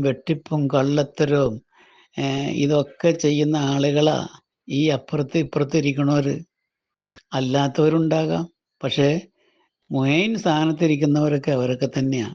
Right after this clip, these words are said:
അവർക്കൊന്നും മിണ്ടാൻ അർഹതയില്ല. ഇത് പൊളി-, നിങ്ങൾ നോക്കിക്കോ, ഇതൊക്കെ പൊളിഞ്ഞ് നാശമാകും. കാരണം ഏതിനും ഒരു പരിണാമമുണ്ട്,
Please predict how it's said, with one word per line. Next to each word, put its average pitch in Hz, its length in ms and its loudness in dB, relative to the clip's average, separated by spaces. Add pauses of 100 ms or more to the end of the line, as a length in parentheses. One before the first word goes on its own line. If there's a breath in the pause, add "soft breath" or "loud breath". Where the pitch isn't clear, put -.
അവർക്കൊന്നും 151 540 -2
മിണ്ടാൻ 143 500 0
അർഹതയില്ല. 131 600 -2 (1080)
ഇത് 151 220 0 (200)
പൊളി-, 165 440 4
നിങ്ങൾ 156 240 0 (120)
നോക്കിക്കോ, 156 500 2
ഇതൊക്കെ 151 340 0 (140)
പൊളിഞ്ഞ് 151 400 2 (140)
നാശമാകും. 147 800 0
കാരണം 156 260 2 (120)
ഏതിനും 180 340 2
ഒരു 175 200 2
പരിണാമമുണ്ട്, 156 800 2